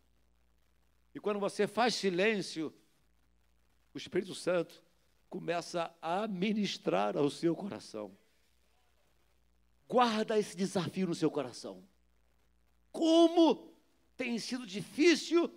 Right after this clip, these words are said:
nesses últimos dias, nesses últimos anos, não estarmos na frente de uma tela,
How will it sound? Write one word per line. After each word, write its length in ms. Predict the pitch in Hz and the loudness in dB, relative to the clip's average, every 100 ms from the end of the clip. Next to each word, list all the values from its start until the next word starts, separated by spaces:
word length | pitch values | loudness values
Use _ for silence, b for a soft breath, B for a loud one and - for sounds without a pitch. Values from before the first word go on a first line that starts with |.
| B B - | B B -2
nesses 360 | 226 220 196 | 0 0 -2
últimos 320 | 240 208 190 | -4 -2 0
dias, 580 | 143 208 311 320 381 - B - | 0 2 4 6 2 -4 B -4
nesses 260 | 202 190 | -2 -2
últimos 380 | 180 196 190 156 | -4 -2 0 6
anos, 420 | 269 294 294 294 B B B | 6 6 4 2 B B B
não 180 | 220 262 | 0 0
estarmos 400 | 262 269 254 233 | 0 2 2 2
na 100 | 214 | 2
frente 200 | 202 226 | 2 0
de 40 | |
uma 160 | 220 226 | 2 0
tela, 540 | - 220 214 185 151 | 2 6 6 6 0